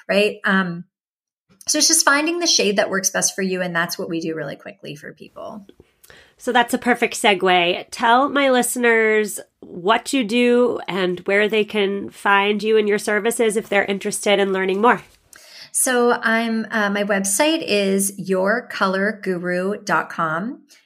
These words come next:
Speaker 1: And I'm also very active on Instagram, um, at your color guru. Also, I have a ten percent, uh, off offer for your listeners. If they use the word,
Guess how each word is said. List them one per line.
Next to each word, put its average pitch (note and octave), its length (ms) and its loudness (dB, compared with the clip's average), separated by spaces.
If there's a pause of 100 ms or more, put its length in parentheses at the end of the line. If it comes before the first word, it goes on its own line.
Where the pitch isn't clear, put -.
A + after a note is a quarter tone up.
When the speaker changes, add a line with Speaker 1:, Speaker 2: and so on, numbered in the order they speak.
(160)
Speaker 1:
And G3+ 260 2
I'm G3+ 100 6
also G#3 240 0
very A#3 240 0
active G3 340 0
on G#3+ 120 0
Instagram, F#3+ 720 0
um, F3+ 200 -4 (100)
at F#3+ 300 0
your G3 300 2
color F#3+ 300 -2
guru. F#3 640 -4 (480)
Also, A3 360 0
I B3 60 2
have A3+ 240 2
a F#3+ 320 0 (140)
ten G#3 240 -4
percent, G#3 480 0 (240)
uh, F3+ 260 2 (100)
off F#3 380 -2
offer G3 320 0
for B3 160 -2
your F3+ 280 0
listeners. A#3+ 680 0
If F#3+ 180 -6
they G#3 80 0
use F#3+ 320 2
the G3 100 -2
word, F#3 400 0